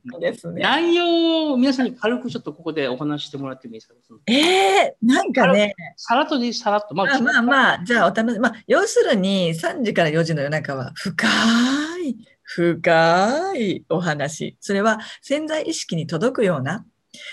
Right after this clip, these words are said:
Speaker 1: ちょうどそういう、こう、深いさ、し-、シーンと神聖なる時間っていう感じなので、皆さんのハートに何か深い、その、なんか、表面じゃなくて深いところに届けるような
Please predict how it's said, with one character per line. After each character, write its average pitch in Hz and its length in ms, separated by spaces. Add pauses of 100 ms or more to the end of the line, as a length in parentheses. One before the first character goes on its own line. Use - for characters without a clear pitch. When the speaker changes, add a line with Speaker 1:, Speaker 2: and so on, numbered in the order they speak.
(120)
Speaker 1:
ち - 60
ょ 330 80
う - 20
ど 330 140
そ 320 240
う - 20
い 302 80
う、 294 240
こ 262 160
う、 254 40
深 269 320
い 208 100
さ、 160 120
し-、 240 360
シ 269 280
ー 269 40
ン - 20
と 247 80
神 240 240
聖 240 140
な 226 100
る 165 80
時 139 140
間 156 220
っ - 20
て 151 80
い 147 40
う 135 40
感 143 200
じ 143 80
な 127 80
の 123 120
で、 131 240 (280)
皆 269 160
さ 233 140
ん 151 60
の 131 60
ハ 170 160
ー 160 60
ト 165 80
に 156 80
何 156 220
か - 200
深 - 200
い、 208 80
そ 180 140
の、 165 100
な 180 80
ん - 20
か、 - 40
表 226 200
面 247 140
じ 151 60
ゃ - 20
な 156 60
く 156 60
て 175 60
深 170 200
い 392 80
と 233 80
こ 170 80
ろ 151 60
に 131 60
届 185 360
け - 20
る 220 80
よ 165 120
う - 20
な 165 100